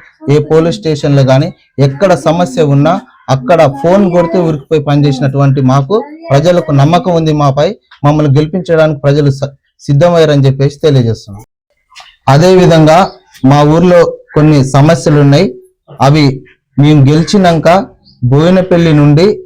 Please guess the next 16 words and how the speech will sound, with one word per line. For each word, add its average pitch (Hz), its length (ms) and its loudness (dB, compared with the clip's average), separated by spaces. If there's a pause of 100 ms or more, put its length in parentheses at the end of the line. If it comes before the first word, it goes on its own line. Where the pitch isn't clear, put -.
(260)
దూరపల్లి 165 480 0
వరకు 147 600 0 (260)
రోడ్డు 160 240 2
నిర్మాణం 147 640 2
ఒకటి, 165 380 -4 (340)
ఎస్సీ 139 320 0
కాలనీ 160 360 2
నుంచి 147 200 -4
పర్తగిరి 147 460 -2
పోయే 143 160 2
రోడ్డు 135 220 2
ఒకటి, 131 180 -4
సీసీ 147 340 -4
నిర్మాణం 139 500 2
ఒకటి, 131 360 -2 (320)
అదేవిధంగా 165 680 0